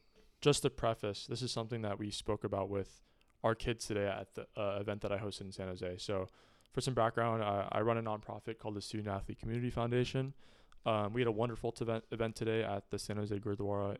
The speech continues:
in partnership with We Got Next, which is another phenomenal organization that works with kids. Um, and we had the chance to talk to some of these kids about this exact question. How do you manage, um, you know, juggling a bunch of responsibilities that you take upon yourself, you know, whether it be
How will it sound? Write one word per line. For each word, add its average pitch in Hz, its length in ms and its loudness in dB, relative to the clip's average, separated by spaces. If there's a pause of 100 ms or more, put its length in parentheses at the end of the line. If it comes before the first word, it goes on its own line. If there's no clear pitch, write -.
in 98 200 -6
partnership 101 600 -4
with 98 360 -2 (400)
We 127 120 2
Got 104 200 4
Next, 120 300 -2
which 113 140 -6
is 113 80 0
another 107 180 0
phenomenal 101 460 -2
organization 101 560 -2
that 104 100 -4
works 104 160 -6
with - 120 -14
kids. 120 380 -2 (520)
Um, 117 560 2 (240)
and 113 360 0
we 123 100 2
had 131 80 4
the 135 60 4
chance 139 240 2
to 120 40 -4
talk 131 300 2
to 127 40 -2
some 127 120 -2
of 117 60 -2
these 110 120 -2
kids 117 200 0
about 107 340 0 (120)
this - 140 -10
exact 107 300 -4
question. 101 340 -6
How 127 140 -2
do 127 80 0
you 127 100 0
manage, 110 460 0 (460)
um, 104 360 -2 (160)
you 113 80 -2
know, 101 160 2
juggling 117 420 2
a 110 60 0
bunch 107 180 0
of - 60 -12
responsibilities 101 760 -4
that - 100 -6
you 104 60 -6
take 98 240 -6
upon 98 240 -8
yourself, 92 400 -2 (600)
you 117 80 -2
know, 113 60 4
whether 110 220 6
it 107 80 -2
be 104 280 -2